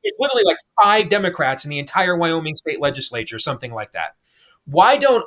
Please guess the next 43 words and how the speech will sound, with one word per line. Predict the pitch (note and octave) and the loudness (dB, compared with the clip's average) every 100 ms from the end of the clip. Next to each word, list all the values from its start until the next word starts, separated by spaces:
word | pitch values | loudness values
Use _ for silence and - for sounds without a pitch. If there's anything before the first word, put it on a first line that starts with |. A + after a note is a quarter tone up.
| - | -2
our | F#3+ B3 A3 | 2 4 4
states | - C#3+ A#2 A2+ - - _ - | 2 0 -2 -4 -6 -8 _ 2
act | D#3 E3 F#3+ | 4 2 -4
the | D#3+ | -6
way | D3+ C#3+ C3+ C3+ _ _ _ - | -2 0 -2 -6 _ _ _ -10
that | B2 A2 | -8 -2
they | C#3 A2+ | 0 0
act? | D#2+ - - _ _ - | -2 -8 -20 _ _ -2
It, | G3+ F#3 - - | 0 -2 -14 -8
meaning | F3 A#3 A3 | -2 0 0
that, | F3+ D#3+ C#3+ _ _ _ - | 2 2 0 _ _ _ 2
yes, | A#3 D#3 - - | 4 4 0 -2
in | E3 | -2
some | E3 B3+ C4+ | 0 0 2
respects, | C4 - G#3+ G3+ | 0 2 2 2
they | G3 | -2
can | F3 E3+ | 0 -2
do | F#3 F#3 | -2 -2
things | F3+ E3 | -2 0
like | C#3+ B2 | -2 2
Biden's | C#3+ D3+ D3 B2 | 4 4 0 -6
mandate. | C#3+ C3+ C#3+ C#3+ | -4 -2 -2 -2
You | C3 | -2
gotta | B2+ | -2
fight | - D3+ D#3 | 0 2 2
him | D3+ | -2
in | C#3 | -2
federal | D#3+ D3 C#3+ | -2 0 -2
court, | C#3+ C#3 C#3 | -2 -4 -4
fine. | - A#2+ G2 - _ _ _ _ _ - | -4 -4 -4 -8 _ _ _ _ _ 2
But | F#3 | 4
on | G3 | 4
it, | G#3+ - _ | 2 -4 _
we | - E3 C#4 | -8 -4 0
weren't | D#4 C#4+ | 2 2
meant | F3+ B3 - | 2 0 0
to | F#3+ | 0
have | G3+ F3+ | 0 0
a | E3+ | 0
system | - A3+ - D#3+ | 0 0 -2 -4
where | D3+ D3 | -2 -2
literally | D#3+ A3 F3 D3 C#3 C#3 _ _ _ | 0 2 2 2 -2 -4 _ _ _
the, | B2+ C3 C#3+ | -8 -4 -4